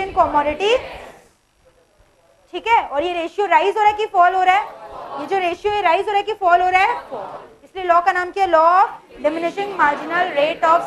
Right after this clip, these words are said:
substitution of X for Y, which states as we go on consuming more and more of commodity Y, we need to forego lesser and lesser of commodity X to maintain the same level of satisfaction।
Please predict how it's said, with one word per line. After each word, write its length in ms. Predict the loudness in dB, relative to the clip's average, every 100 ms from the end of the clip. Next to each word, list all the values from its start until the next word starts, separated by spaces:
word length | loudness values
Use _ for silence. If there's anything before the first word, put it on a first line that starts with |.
| -2
substitution 800 | -2 -8 -12 -12 -8 -6 0 2
of 180 | 2 0 -4
X 180 | -6 0
for 120 | 2 6 6
Y, 100 | 4 0 -4 -20 -6
which 140 | -6 -6
states 440 | -4 -4 -2 0 0
as 100 | 0
we 80 | -2
go 160 | 0 -2
on 100 | 0
consuming 480 | -2 -2 -6 -6 0
more 140 | 2 2
and 120 | 2 4
more 100 | 4
of 100 | 2
commodity 460 | 0 0 0 -2 2 2
Y, 100 | 2 -2 -10 _ -10
we 80 | -8
need 200 | -6 -2
to 60 | -4 2
forego 340 | 2 2 4 4 2 -4 -6 0
lesser 260 | 2 4 4
and 180 | 4 2
lesser 300 | 2 2 4 4
of 180 | 2 2
commodity 520 | 0 2 0 -2 -6 0
X 300 | 0 0 -4 -10
to 80 |
maintain 540 | -10 -8 -8 -8 -6 -2
the 120 | 2 2 -2 -18 -6
same 260 | -2 -2 -2
level 320 | -2 0 0 2
of 200 | 2 2
satisfaction। 600 | -2 -4 -6 -12 -12 -14